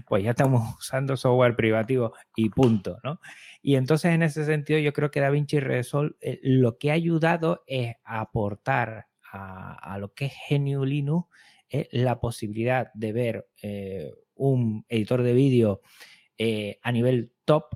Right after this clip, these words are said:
dentro de nuestro sistema operativo. Para mí eso yo lo agradezco. Yo no lo utilizo,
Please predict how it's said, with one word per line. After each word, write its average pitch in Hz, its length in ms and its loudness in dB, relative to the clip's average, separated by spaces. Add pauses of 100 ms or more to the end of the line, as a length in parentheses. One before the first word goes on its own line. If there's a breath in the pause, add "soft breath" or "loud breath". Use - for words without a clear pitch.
(120)
dentro 120 460 0
de 110 100 -2
nuestro 113 300 -6
sistema 107 360 -4
operativo. 98 560 -4 (240)
Para 104 200 0
mí 117 200 6
eso 143 480 0
yo 110 300 0
lo 127 100 4
agradezco. 113 680 0 (420 loud breath)
Yo 110 640 -2
no 120 560 2
lo 135 60 6
utilizo, 175 680 -2